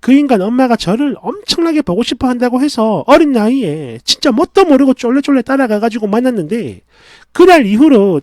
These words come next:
툭 하면 저한테 연락을 해가지고 간섭질하고, 또 조금만 지 마음에 안 들면 "헤어져라! 헤어져!" 이러면서 난리치고, 결국엔 나중엔 완전 개빡쳐가지고 제가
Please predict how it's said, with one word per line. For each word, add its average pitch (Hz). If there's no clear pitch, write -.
툭 -
하면 349
저한테 240
연락을 262
해가지고 226
간섭질하고, 226
또 330
조금만 302
지 -
마음에 214
안 175
들면 233
"헤어져라! 453
헤어져!" 403
이러면서 233
난리치고, 131
결국엔 277
나중엔 190
완전 180
개빡쳐가지고 220
제가 180